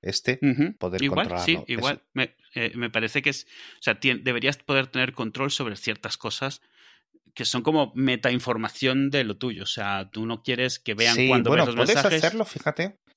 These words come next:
Speaker 2: Sí.
Speaker 1: que puedes hacerlo sobre, creo que en WhatsApp, en Telegram, quien decides que te puede enviar llamadas o te puede enviar videollamadas.
Speaker 2: Ah, podría ser, podría ser.
Speaker 1: Nadie, solo mis contactos,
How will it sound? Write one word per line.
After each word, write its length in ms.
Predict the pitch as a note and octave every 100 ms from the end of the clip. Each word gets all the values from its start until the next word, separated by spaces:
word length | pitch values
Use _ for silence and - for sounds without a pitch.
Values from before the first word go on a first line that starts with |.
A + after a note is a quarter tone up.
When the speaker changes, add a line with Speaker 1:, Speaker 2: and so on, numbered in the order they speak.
| -
Speaker 2:
Sí. 180 | - B3
Speaker 1:
que 120 | G2
puedes 460 | - _ G2+ C3 C#3
hacerlo 420 | B2+ B2+ B2 C#3
sobre, 340 | - F#2 F#2
creo 200 | - A2+
que 100 | A#2+
en 120 | B2+
WhatsApp, 420 | G#2 - - B2 -
en 100 | A#2+
Telegram, 460 | A2+ G#2 A2 C3 - - - -
quien 200 | - A#2
decides 500 | B2+ C3 C#3+ C3+ C3+
que 160 | - A#2+
te 100 | G2
puede 200 | F#2+ A2
enviar 280 | G#2+ G2+ G#2+
llamadas 440 | F#2+ G2+ A2 A2
o 60 | -
te 100 | F#2
puede 200 | F#2 G2+
enviar 260 | G2 F#2+ G2+
videollamadas. 800 | F#2 F2 F2 E2+ E2+ D#2+ - - _
Speaker 2:
Ah, 100 | D#3
podría 320 | C#3 A2 A2+ C3+
ser, 220 | - A#2
podría 300 | G2 A2 A#2
ser. 80 | G#2+
Speaker 1:
Nadie, 360 | F#2+ F2 D#2 -
solo 320 | - A#2 B2
mis 180 | C3 -
contactos, 1040 | G#2+ F#2+ G2 G2 - F#2+ E2+ E2 - -